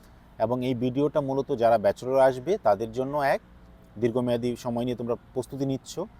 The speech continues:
আসবে, এবং প্যারেন্টসদের জন্য, যাতে প্যারেন্টসরা তাদের সন্তানদেরকে জার্মানিতে বিশেষ করে ব্যাচেলরের জন্য পাঠাবেন কি না, সেই বিষয়ে খুব গুরুত্বপূর্ণ তিনটি প্রশ্নের উত্তর যা আমরা আমাদের বিভিন্ন চ্যানেলে, প্রফেশনাল চ্যানেলে পাই।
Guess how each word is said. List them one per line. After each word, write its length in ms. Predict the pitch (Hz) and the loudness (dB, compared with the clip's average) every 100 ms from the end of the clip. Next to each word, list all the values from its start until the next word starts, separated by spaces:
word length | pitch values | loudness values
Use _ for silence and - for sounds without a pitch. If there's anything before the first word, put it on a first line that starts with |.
| - - - | -20 -20 -10
আসবে, 440 | 113 120 104 143 247 - - - - - - - - - | -2 -2 0 -4 -4 -12 -20 -20 -20 -20 -20 -20 -14 0
এবং 400 | - 160 101 76 - - - - - - | 2 4 2 -2 -18 -20 -20 -20 -20 2
প্যারেন্টসদের 440 | 147 185 165 120 | 4 6 4 -2
জন্য, 240 | 87 87 87 | -2 -6 -2
যাতে 180 | 92 98 | -2 2
প্যারেন্টসরা 560 | 117 123 123 - 175 277 - - - - - | 2 2 0 -4 -6 -6 -20 -20 -20 -20 -2
তাদের 240 | 98 98 | 0 0
সন্তানদেরকে 640 | 117 123 120 120 110 110 110 | -4 -6 -6 -6 -6 -6 0
জার্মানিতে 560 | 95 98 107 110 - | 2 2 0 -2 -4
বিশেষ 280 | 110 110 113 | -8 -8 -12
করে 240 | - 135 220 - - - - - | -8 -8 -8 -18 -20 -20 -20 0
ব্যাচেলরের 360 | 92 - 110 | 0 0 -6
জন্য 160 | 107 117 | -4 -4
পাঠাবেন 400 | 95 107 123 131 | 0 0 0 -4
কি 140 | 117 | -4
না, 200 | 98 123 214 - - - - - - - - - | -6 -6 -8 -18 -20 -20 -20 -20 -20 -20 -20 -18
সেই 400 | 98 - 135 135 | -10 0 0 0
বিষয়ে 380 | 120 127 - 151 | -4 -6 -2 -2
খুব 180 | 139 135 | -2 -4
গুরুত্বপূর্ণ 440 | 117 131 139 135 | -2 -2 -2 -4
তিনটি 260 | 127 135 127 - | -4 -6 -8 -8
প্রশ্নের 300 | 117 - 117 | -8 -6 -8
উত্তর 240 | 110 127 | -6 -8
যা 140 | 104 104 | 0 0
আমরা 260 | 104 107 | 0 -2
আমাদের 260 | 101 107 104 | -2 -2 -2
বিভিন্ন 320 | 104 117 123 | -4 -6 -8
চ্যানেলে, 360 | - 131 92 85 | -4 -4 -2 -6
প্রফেশনাল 440 | 110 104 98 104 | -8 -10 -8 -6
চ্যানেলে 280 | 107 104 107 | -4 -2 -4
পাই। 320 | - 98 185 | -4 -4 -4